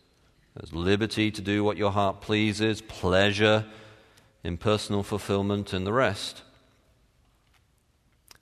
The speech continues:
H-, how do those two to-, go together? Well, to understand how on earth Ecclesiastes could find these kind of thoughts, uh, inspirational of joy,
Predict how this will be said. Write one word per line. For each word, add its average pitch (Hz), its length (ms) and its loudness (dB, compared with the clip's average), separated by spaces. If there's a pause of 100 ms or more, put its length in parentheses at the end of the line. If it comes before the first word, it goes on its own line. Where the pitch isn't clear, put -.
(120)
H-, - 120 -8
how 311 200 2
do 339 80 2
those 320 240 2
two - 180 -4
to-, 214 260 2 (120)
go 196 140 6
together? 214 400 2 (2500)
Well, 185 120 8
to 202 60 12
understand 214 520 8
how 160 160 8
on 147 80 4
earth 143 420 6
Ecclesiastes 143 920 4
could 113 120 0
find 120 380 2 (340)
these 151 220 2
kind 127 180 4
of 113 60 0
thoughts, - 580 2 (760)
uh, 107 240 -6
inspirational 143 920 6
of 101 100 -4
joy, 110 520 2